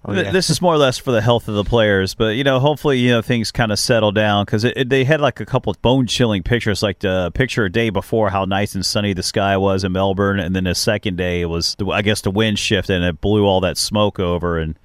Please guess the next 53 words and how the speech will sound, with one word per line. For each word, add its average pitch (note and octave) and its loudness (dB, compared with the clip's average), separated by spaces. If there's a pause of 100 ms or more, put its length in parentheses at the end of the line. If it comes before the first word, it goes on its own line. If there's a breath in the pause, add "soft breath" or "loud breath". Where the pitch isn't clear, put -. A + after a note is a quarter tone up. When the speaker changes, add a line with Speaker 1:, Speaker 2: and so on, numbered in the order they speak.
Speaker 2:
that's F#2 -4
not D#2+ -2
good. F2 -2
So F#2+ 0
Speaker 1:
No. F2 -2
Speaker 2:
hopefully A2 2
that, F#2+ 2
that F#2+ -2
clears A2 2
out F#2+ 2
'cause B2 -2
Melbourne's F3 0
at A2+ -2
the G#2 -6
pretty A#2 -2
bottom G2+ 0
of G#2 0
Australia, G#2+ 0
but, F2+ -2
you G#2+ 0
know, G#2+ 2
they B2 2
do C#3+ 2
have B2+ 2
the A2+ 0
reinforcements A2+ 0
in. A2+ 2
I G#2 2
know G#2 0
there's G#2 -2
a G#2 -4
lot G2 0
of, F2 -2
a - -10
lot A#2 2
of F#2 -2
our F#3 2
firefighters F2 0
that F2 0
left F#2 -2
California F#2+ -2
went F#2 0
down F#2 0
there F2+ 0
to E2+ 0
help G2+ -2
them F2+ -2
fight F#2 -2
that D#2+ -4
fire, F#2 0
and E2+ -6
Speaker 1:
Someone's C#3 -8
gotta. A2+ -6